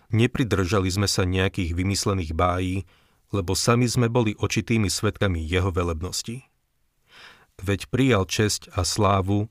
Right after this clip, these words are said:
od Boha Otca, keď mu z velebnej slávy zaznel takýto hlas: „Toto je môj milovaný syn, v ktorom mám zaľúbenie.“ Tento hlas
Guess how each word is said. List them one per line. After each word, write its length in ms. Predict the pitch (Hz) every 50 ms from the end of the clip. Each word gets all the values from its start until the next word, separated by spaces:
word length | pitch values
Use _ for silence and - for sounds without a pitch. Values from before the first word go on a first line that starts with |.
| _ _ -
od 120 | 107 98 98
Boha 240 | 95 104 98 95 87 -
Otca, 480 | 95 98 - - - 107 98 98 98 - _ _ _ _ _ _ _ _ -
keď 180 | - 107 95 98
mu 60 | 101 95
z 80 | 87
velebnej 460 | 90 113 127 131 127 123 117 104 92
slávy 420 | - - - 104 101 107 104 92 90
zaznel 480 | 82 90 95 101 87 101 98 90 85
takýto 540 | - - 98 85 - 104 95 87 - 98 85
hlas: 500 | 85 85 90 - - - - - - _ _ _ _ _ _ _ _ _ _ _ _ _ _ _ _ _ _ -
„Toto 240 | 104 98 - 117 113
je 80 | 113 117
môj 260 | 113 113 107 104 95 95
milovaný 480 | 98 101 101 104 107 107 98 95 85
syn, 460 | 80 - - - 98 95 95 92 85 - _ _ _ _ _
v 60 | -
ktorom 320 | - - - 101 98 95 98
mám 220 | 95 92 95 92
zaľúbenie.“ 640 | 85 92 87 87 87 85 80 82 85 87 92 98 110 - - _ _ _ _ _ _ _ _ _ _ _ _ _ _ _ _ _ _ _ _ _ _ _
Tento 400 | - - 107 110 113 - 135 127
hlas 320 | 104 107 117 117 120 -